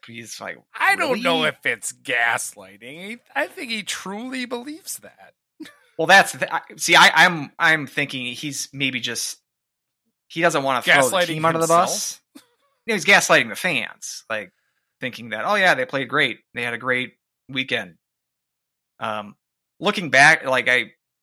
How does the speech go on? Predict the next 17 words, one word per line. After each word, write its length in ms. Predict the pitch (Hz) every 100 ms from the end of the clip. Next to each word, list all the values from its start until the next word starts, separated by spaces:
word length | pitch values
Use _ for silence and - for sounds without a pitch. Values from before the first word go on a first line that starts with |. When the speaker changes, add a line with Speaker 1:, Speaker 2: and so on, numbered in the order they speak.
| -
Speaker 1:
when 120 | 135 117
I 40 |
first 540 | - - 202 - - -
saw 200 | 123 120
those 220 | 113 107
comments, 420 | 120 107 107 -
I 60 | 107
was 100 | -
kind 200 | 110 110
of 80 |
like, 140 | 95 82
"Really?" 400 | 78 180 143 95
I, 140 | 98 -
I 80 | 101
was 140 | 117
really 240 | 120 107 -
surprised. 720 | - - 120 117 110 107